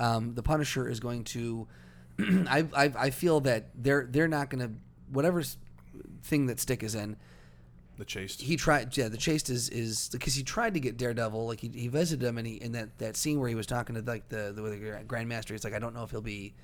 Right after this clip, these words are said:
Speaker 1: I don't know if we'll be able to."
Speaker 2: Yeah.
Speaker 1: So I'm wondering if they're gonna try to take Daredevil down. I'm wondering if Punisher's gonna come in
Speaker 2: Hmm.
Speaker 1: to try to go against Daredevil. They're gonna finally see that they actually, only way to get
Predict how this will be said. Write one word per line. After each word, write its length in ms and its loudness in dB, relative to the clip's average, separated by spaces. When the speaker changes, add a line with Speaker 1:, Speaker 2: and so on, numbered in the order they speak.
Speaker 1:
I 40 -2
don't 100 4
know 40 2
if 80 -6
we'll 80 -6
be 180 -4
able 180 -8
to." 200 -14
Speaker 2:
Yeah. 180 2
Speaker 1:
So 100 2
I'm 100 4
wondering 240 0
if 60 -6
they're 100 -4
gonna 120 -8
try 140 -6
to 80 -6
take 180 -10
Daredevil 340 -6
down. 240 -6
I'm 100 -6
wondering 280 -4
if 140 -12
Punisher's 420 -4
gonna 160 -8
come 280 -8
in 280 -6
Speaker 2:
Hmm. 180 0
Speaker 1:
to 140 -8
try 160 2
to 60 2
go 140 2
against 540 0
Daredevil. 560 2
They're 120 4
gonna 140 2
finally 340 0
see 220 2
that 160 -2
they 100 -4
actually, 680 -4
only 220 6
way 200 6
to 100 -2
get 360 0